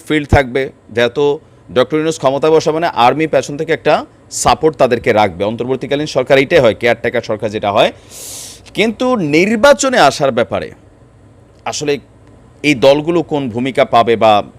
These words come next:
ইউনূসের সরকার তাদেরকে কী সুযোগ সুবিধা দেবে? আপনার কী মনে হচ্ছে? ডক্টর ইউনূসের এইটা একটা কঠিন বার্তা।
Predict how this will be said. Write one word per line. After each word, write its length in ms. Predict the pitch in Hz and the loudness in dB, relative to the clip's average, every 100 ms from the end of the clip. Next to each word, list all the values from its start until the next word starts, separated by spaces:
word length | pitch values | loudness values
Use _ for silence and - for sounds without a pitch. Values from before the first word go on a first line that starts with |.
| - _ - | -20 _ -10
ইউনূসের 340 | 113 131 139 139 | -6 -4 -6 -8
সরকার 320 | 127 107 123 | -8 -6 -4
তাদেরকে 520 | 120 113 113 120 101 - - - | -2 -4 -2 -2 -4 -8 -20 -10
কী 140 | 214 | -8
সুযোগ 280 | - 113 110 | -6 -4 -4
সুবিধা 260 | 110 98 | -4 -4
দেবে? 200 | 92 82 - | -4 -6 -2
আপনার 240 | - 185 | 0 0
কী 140 | - 175 | -2 -2
মনে 160 | 156 | -2
হচ্ছে? 300 | 107 98 - - - - - - - - | -2 -6 -8 -12 -14 -20 -20 -20 -20 -6
ডক্টর 200 | 123 123 | -4 -2
ইউনূসের 280 | 143 147 156 | -2 -4 0
এইটা 240 | 147 135 | 0 0
একটা 220 | 147 151 170 | -2 -2 -2
কঠিন 320 | - 135 190 175 | 0 0 0 2
বার্তা। 460 | 143 - 156 208 | 2 4 2 2